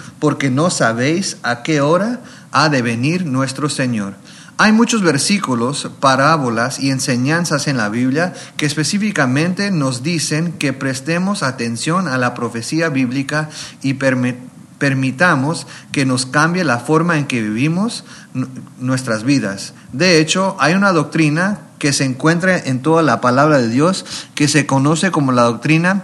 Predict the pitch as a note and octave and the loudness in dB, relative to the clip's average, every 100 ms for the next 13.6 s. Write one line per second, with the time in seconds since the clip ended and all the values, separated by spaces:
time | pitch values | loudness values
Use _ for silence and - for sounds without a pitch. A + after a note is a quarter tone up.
0 | - B2 B2+ B2 B2+ B2 B2 C3 A2+ - | -4 0 2 4 4 2 2 0 0 -4
1 | G2 G2 - - - - C3 D3+ F#3 G#3+ | -8 -10 -14 -20 -6 0 2 4 4 4
2 | F#3 D#3+ C3 D3 D#3 C#3+ C3 B2+ B2 C#3+ | 2 2 2 2 0 2 4 4 4 4
3 | F3+ F#3 C#3+ B2 - C3+ C#3 - B2+ C3 | 4 2 0 -2 0 0 0 0 2 2
4 | C#3+ C3+ A2+ G#2 D#3 E3+ F3 C#3+ B2 G#2+ | 2 2 0 2 2 2 2 2 0 -2
5 | G#2 G2+ - G3 F3+ D3+ - C3+ D3+ D#3 | -6 -6 0 4 4 2 0 2 4 4
6 | F3+ C3 B3+ B3+ - F3 G3+ - - - | 4 4 4 4 2 -2 -2 -8 -8 0
7 | C3+ C3+ E3+ F#3+ F#3 - - - - - | 4 4 4 2 -2 -6 -14 -20 -20 -20
8 | - - - - D3+ B2+ D#3 E3+ D#3+ C3 | -14 -14 -8 2 2 4 4 6 6 4
9 | B2+ D#3 D#3 C#3 D#3+ F#3 E3 C3 A#2+ D3+ | 2 2 2 4 4 2 2 2 4 2
10 | F#3 - - - D#3+ F3 F3+ C3+ A2+ B2+ | 2 -4 -12 2 4 6 4 4 4 4
11 | C#3 D#3+ - B2+ B2 A#2+ A2+ C#3+ E3 F3 | 4 2 0 0 0 0 0 0 0 2
12 | B2+ C3 C3 E3+ F3 - A#2 A2+ C3 B2+ | 2 2 0 -2 -2 0 2 2 -2 -2
13 | C3 A#2 A2+ G2 G2+ | -2 -2 -4 -6 -10